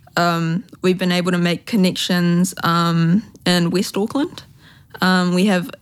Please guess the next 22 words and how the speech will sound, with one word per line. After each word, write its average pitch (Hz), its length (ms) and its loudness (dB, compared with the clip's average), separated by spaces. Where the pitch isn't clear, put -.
a, 175 460 0
um, 175 640 0
person 202 640 2
over 185 220 2
in 185 120 2
West 214 240 0
Auckland 208 420 0
who's, 185 520 2
you 190 140 2
know, 185 220 2
starting 185 440 -2
to 202 100 -6
collect 190 320 -2
sneakers 190 840 0
at 180 220 0
this, 190 440 -2
um, 175 340 0
store 185 320 0
called 180 240 -2
the - 80 -4
Sleep 226 340 -4
Store. 202 500 -2